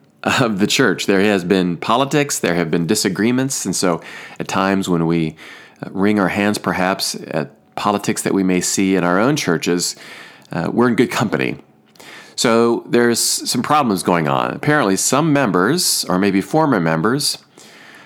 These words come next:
while not claiming to sin, they failed to obey Jesus' commandments. And it turns out that they're hating rather than loving their brothers and sisters in the faith. So again, sometimes when we wonder what's wrong with the church,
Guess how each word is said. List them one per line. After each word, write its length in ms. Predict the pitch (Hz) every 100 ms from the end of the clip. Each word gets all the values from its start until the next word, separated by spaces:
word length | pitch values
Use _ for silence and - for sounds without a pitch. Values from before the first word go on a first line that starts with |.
| - _
while 260 | - 104 107
not 400 | 117 120 - -
claiming 420 | - 175 165 123
to 100 | -
sin, 280 | 107 - 160
they 140 | 104
failed 560 | - - - 139 165 175
to 220 | - 131
obey 260 | 107 117 117
Jesus' 400 | - 131 120 120
commandments. 920 | - 101 95 98 104 69 - - - - _ -
And 100 | 98
it 80 | 92
turns 300 | - 127 113
out 140 | 110
that 120 | 107
they're 140 | 117 104
hating 640 | - 196 185 82 95 143 - - - -
rather 380 | - 95 107 117
than 140 | 117
loving 580 | 113 117 104 76 87 113 -
their 140 | 87
brothers 420 | 78 87 85 82
and 100 | 87
sisters 600 | 78 82 - - 76 - - - - _
in 140 | 85 80
the 100 | 76
faith. 560 | - 69 50 - - - _ - - - _ _
So 160 | - 87
again, 600 | 87 98 76 69 65 - _ -
sometimes 540 | - 92 90 76 73
when 80 | 78
we 60 | 78
wonder 320 | 82 90 76
what's 280 | 101 135 -
wrong 320 | 90 98 104
with 140 | 98
the 80 | 98
church, 540 | - - 53 - -